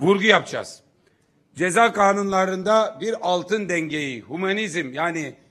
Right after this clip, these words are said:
insancıllık, insanı korumayla caydırıcılık dengesinin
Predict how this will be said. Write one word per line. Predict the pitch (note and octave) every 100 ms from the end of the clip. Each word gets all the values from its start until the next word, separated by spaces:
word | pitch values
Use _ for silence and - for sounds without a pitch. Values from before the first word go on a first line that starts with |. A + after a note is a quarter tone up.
| _ -
insancıllık, | E3+ E3 F#3 F3+ E3 F3+ F3+ -
insanı | D#3 D3+ E3+ G3+ G3
korumayla | D#3 D#3+ G3+ G3 G3+
caydırıcılık | D3+ E3+ E3 F3 E3+ F3 G#3 C#3+
dengesinin | D3+ E3+ E3+ D3+ E3+ G3 A3+ -